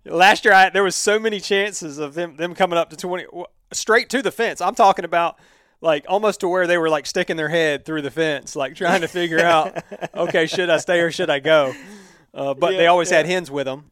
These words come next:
Speaker 1: so I think that was the deciding factor for them of, like, "Hey, I'm not coming over this fence. I've got f-, five hens right here." But just, just persistence, keeping after it, and, uh, just being in the right spot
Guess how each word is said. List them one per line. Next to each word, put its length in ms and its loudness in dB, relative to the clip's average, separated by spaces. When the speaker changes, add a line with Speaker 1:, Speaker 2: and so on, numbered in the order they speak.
Speaker 1:
so 240 -8
I 80 -6
think 180 -10
that 160 -2
was 140 -14
the 100 -10
deciding 380 -2
factor 380 -10
for 140 -16
them 300 -8
of, 140 -12
like, 180 -8
"Hey, 160 -4
I'm 100 -10
not 160 -10
coming 240 -14
over 140 -16
this 160 -20
fence. 260 -16
I've 120 -16
got 180 -14
f-, 160 -20
five 520 -6
hens 400 -10
right 260 -8
here." 400 -12
But 500 -4
just, 440 -8
just 280 -14
persistence, 720 -10
keeping 300 -10
after 420 -4
it, 180 -8
and, 480 -10
uh, 500 -8
just 260 -12
being 240 -6
in 80 -8
the 80 -6
right 200 -2
spot 400 -2